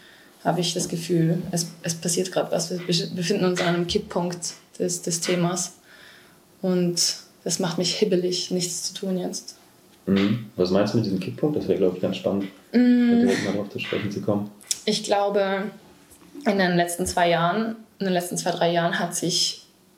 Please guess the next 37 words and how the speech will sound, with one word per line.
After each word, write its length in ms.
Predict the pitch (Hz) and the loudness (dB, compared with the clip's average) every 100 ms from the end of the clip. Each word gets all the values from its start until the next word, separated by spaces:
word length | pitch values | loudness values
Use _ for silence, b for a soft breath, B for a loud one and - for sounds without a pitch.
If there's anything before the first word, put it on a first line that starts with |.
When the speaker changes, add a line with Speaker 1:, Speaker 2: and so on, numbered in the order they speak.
| _ _ _ _ _ | _ _ _ _ _
Speaker 1:
gesamtgesellschaftlich 1000 | 202 190 175 175 180 170 170 180 - 175 | 2 4 2 2 4 4 4 0 2 2
in 80 | 185 | 2
den 80 | 175 | 2
Köpfen 220 | 185 - | 0 0
von 80 | 180 | 2
den 80 | 170 | 4
Menschen 260 | 170 190 | 4 2
sehr 100 | 175 | 0
viel 120 | 185 | 2
getan, 580 | 180 170 185 175 180 170 | 0 0 0 2 2 2
was 360 | 175 170 - - | 2 2 -2 -2
die 80 | 185 | 2
Stellung 260 | 180 170 | 2 2
des 160 | 175 - | 2 0
Tieres 320 | - 220 175 | 2 2 0
in 40 | |
der 100 | 175 | 0
Gesellschaft 440 | 165 175 165 180 - | 2 2 0 -2 -6
betrifft. 540 | 170 - 208 - - - B B B B | -6 0 -2 -2 -10 -12 B B B B
Speaker 2:
Mhm. 380 | 95 95 107 - - | -2 0 -2 -6 -6
Speaker 1:
Und 580 | - 185 180 170 - - | 0 2 4 2 -2 -2
besonders 300 | 190 185 180 | 0 2 2
auch 100 | 185 | 0
bei 100 | 170 | 2
Jugendlichen, 800 | 180 185 180 180 180 185 175 208 - - | 2 4 2 0 -2 0 0 -2 -8 -10
unter 240 | - 185 180 | -2 2 2
anderem 420 | 170 170 170 175 | 2 2 2 2
durch 160 | 180 175 | 0 -2
TikTok 320 | 180 - 170 | -2 0 0
als 120 | 165 | 2
Einfluss, 580 | 160 165 - 175 - - B B B B B | 0 0 0 -2 -4 -10 B B B B B
ähm, 440 | 180 170 165 165 165 | 0 4 6 6 4
und, 340 | 165 165 165 - | 4 2 2 2
und 140 | 170 | 2
den 80 | 165 | 2
vielen 260 | - 180 | 4 2
Videos, 600 | 170 175 170 170 - - | 4 2 2 0 -4 -8